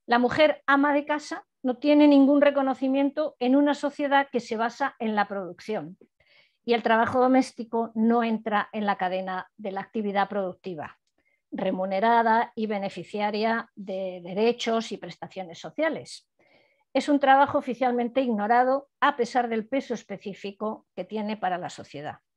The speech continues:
Se exalta el valor de la maternidad acompañado del espíritu de sacrificio desinteresado por los demás. No solo eso, sino que se da por sentado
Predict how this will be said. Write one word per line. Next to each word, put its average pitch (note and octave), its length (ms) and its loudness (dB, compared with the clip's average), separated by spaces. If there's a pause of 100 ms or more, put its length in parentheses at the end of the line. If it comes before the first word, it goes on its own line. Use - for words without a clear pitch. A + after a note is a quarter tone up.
(600)
Se - 140 -4
exalta D4 420 0
el D4+ 100 4
valor C4+ 300 4
de C4 80 4
la B3+ 120 0
maternidad A3+ 800 0 (260)
acompañado A3+ 760 2
del A#3 140 2
espíritu B3 520 -2
de A3+ 100 0
sacrificio A#3 920 -6 (260)
desinteresado A3+ 920 -2
por A3+ 140 -4
los G#3 180 -4
demás. F3 580 -10 (320)
No C4 120 4
solo C#4+ 280 6
eso, C#4 400 2 (340)
sino A#3+ 420 -2
que A#3 100 -4
se A#3 160 -2
da D4 180 4
por D4+ 140 4
sentado C4+ 720 0